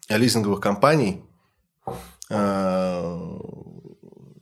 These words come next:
ну, они просто ж-, ну, жестят. Допустим, у тебя, ты, э, просрочку сделал один месяц, там,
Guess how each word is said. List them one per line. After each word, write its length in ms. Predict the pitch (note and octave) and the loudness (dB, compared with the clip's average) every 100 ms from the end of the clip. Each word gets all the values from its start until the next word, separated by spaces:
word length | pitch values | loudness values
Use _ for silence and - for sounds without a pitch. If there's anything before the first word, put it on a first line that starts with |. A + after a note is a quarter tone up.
| - - | -20 -16
ну, 180 | - D3+ | -2 4
они 120 | D3+ | 4
просто 280 | D3 C3+ A2+ | 4 0 0
ж-, 100 | G#2+ | -2
ну, 160 | A2+ G#2+ | 0 -2
жестят. 340 | G#2 - E2 | -2 -2 -4
Допустим, 280 | F2 F2 F#2+ | -4 -8 -6
у 20 | |
тебя, 200 | F#2 F#2+ | -2 -2
ты, 200 | F#2 A2+ G2+ | -2 -2 -2
э, 140 | G2 | -2
просрочку 500 | F#2+ A2 - G2 - | -2 -2 -2 -4 -4
сделал 280 | F#2+ G#2 G2 | -6 -4 -4
один 200 | F2 F2 | -4 -4
месяц, 380 | F#2 G2 - - | -4 -4 -4 -8
там, 220 | E2+ F2 | -12 -18